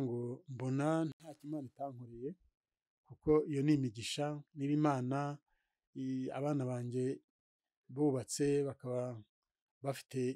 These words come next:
imirimo ibatunze, numva mbishimira Imana cyane. Rero nanjye ubwanjye najya-, nagiye muri iki gipasiteri ndu-, mfite inka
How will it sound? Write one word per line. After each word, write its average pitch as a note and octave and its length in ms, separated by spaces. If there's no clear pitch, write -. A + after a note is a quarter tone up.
imirimo A#2+ 380
ibatunze, C3 720
numva B2 340
mbishimira B2 440
Imana B2 300
cyane. G#2 300
Rero F#3 360
nanjye D#3 340
ubwanjye D#3+ 460
najya-, D3+ 440
nagiye E3+ 360
muri E3 160
iki D3 120
gipasiteri C3 560
ndu-, D3+ 340
mfite - 360
inka - 180